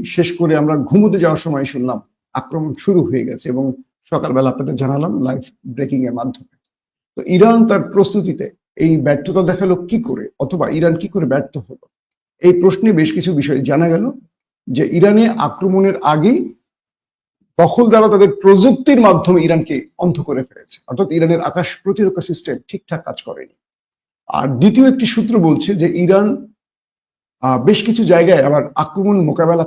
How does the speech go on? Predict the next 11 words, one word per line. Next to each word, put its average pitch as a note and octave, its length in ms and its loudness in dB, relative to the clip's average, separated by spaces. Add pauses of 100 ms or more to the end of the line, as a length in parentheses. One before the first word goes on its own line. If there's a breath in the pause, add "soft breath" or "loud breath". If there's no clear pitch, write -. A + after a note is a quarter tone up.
করতেও A3+ 460 0
পেরেছে C3+ 340 -6
অথবা D#3+ 320 -4
সেটাকে G3 380 -6 (180)
এখনো E3 220 -4
অক্ষত - 400 -6
রেখেছে, C#3+ 340 -8
যেমন D#3 260 -2
তাদের D3 300 -4
সর্বোচ্চ F#3 420 -4
গুরুত্বের E3 440 -4